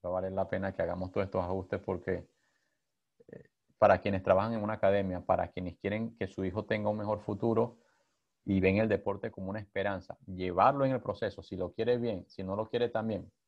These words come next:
pero que el proceso sea de alta calidad para que cuando él decida querer, no tener que yo nivelarlo tan lejos, va a ser una ayuda. No es lo mismo que tu niño, eh, tenga una plataforma de inicio para ese deseo más alta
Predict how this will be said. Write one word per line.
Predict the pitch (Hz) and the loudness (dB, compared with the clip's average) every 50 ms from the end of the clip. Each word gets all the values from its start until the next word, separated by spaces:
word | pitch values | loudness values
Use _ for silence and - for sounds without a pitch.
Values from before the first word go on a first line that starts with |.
| _ _ _ | _ _ _
pero | - 104 98 98 92 | 2 4 4 4 4
que | - 104 | 2 2
el | 98 92 | 0 0
proceso | - 95 92 - - 98 - 110 | 0 -2 -2 -2 -4 -6 -6 -8
sea | - - 120 117 110 | -4 0 2 2 4
de | 101 95 | 4 2
alta | 92 90 - 117 107 - | 0 0 -2 -6 -4 0
calidad | - 107 95 87 87 92 107 113 - | 0 0 2 2 2 2 2 2 0
para | - 101 92 90 - | -2 -2 -2 -2 -4
que | - 90 - | -8 -12 -12
cuando | - 95 95 90 90 85 90 | -10 -8 -8 -8 -6 -8 -8
él | 90 90 | -8 -6
decida | 92 104 101 - - 113 110 107 104 | -6 -8 -8 -6 -4 -2 -2 -2 -2
querer, | - 92 90 95 104 117 117 - _ _ _ _ _ _ - | -2 -2 0 2 0 0 -2 -6 _ _ _ _ _ _ -12
no | 101 101 98 95 98 95 | -8 -6 -4 -4 -2 -2
tener | - 107 107 107 104 | -2 -2 -2 -2 0
que | - 110 104 | 0 2 2
yo | 107 107 107 | 2 2 0
nivelarlo | 107 107 104 98 92 87 90 92 95 98 104 110 107 | 0 0 2 2 2 2 2 4 4 4 2 0 -2
tan | - - 92 90 90 92 | 0 -2 -2 -2 -2 -2
lejos, | 104 113 101 - 147 139 - _ _ _ _ _ _ _ _ _ _ _ _ _ _ _ _ _ _ _ _ _ - | -2 -2 -2 -4 -8 -10 -12 _ _ _ _ _ _ _ _ _ _ _ _ _ _ _ _ _ _ _ _ _ -4
va | 98 95 98 | 0 2 2
a | 92 | 2
ser | - - 104 98 | 2 -2 -2 -2
una | 101 98 98 | -2 -2 -2
ayuda. | 95 92 95 92 90 87 - - _ _ _ _ _ _ _ _ _ _ _ | -2 -2 0 0 0 0 -2 -4 _ _ _ _ _ _ _ _ _ _ _
No | - 95 92 | -6 -6 -4
es | 92 | -2
lo | 107 110 | 0 0
mismo | 113 113 110 107 113 113 110 - | 0 0 0 0 -2 -2 -2 -2
que | - 92 | -4 -6
tu | 80 - 98 92 | -4 -6 -6 -4
niño, | 95 95 98 104 110 110 104 - - - - | -2 0 0 0 0 -2 -2 -6 -14 -16 -12
eh, | 110 104 - - - _ _ _ _ _ | -10 -10 -10 -12 -14 _ _ _ _ _
tenga | 110 107 104 104 95 92 95 - - | -4 -2 -2 0 0 0 0 0 -2
una | 101 101 101 104 104 110 107 - | -6 -6 -4 0 2 2 2 4
plataforma | - 110 101 - - 92 - - 95 95 104 107 | 4 4 4 6 4 0 0 -2 -6 -6 -6 -6
de | 104 101 | -6 -6
inicio | 95 101 101 92 - - 92 85 _ | -8 -8 -8 -10 -12 -14 -18 -10 _
para | - 95 92 90 90 | -4 -2 -2 -2 -4
ese | 87 - 117 113 | -6 -6 -4 -4
deseo | 104 95 - - - 107 98 90 - - _ _ _ | -4 -4 -6 -8 -8 -6 -6 -6 -8 -10 _ _ _
más | 95 95 92 92 92 92 85 | -4 -4 -2 -2 -2 -2 0
alta | 95 104 113 127 127 - - 165 - | 0 0 0 0 -2 -4 -4 -4 -4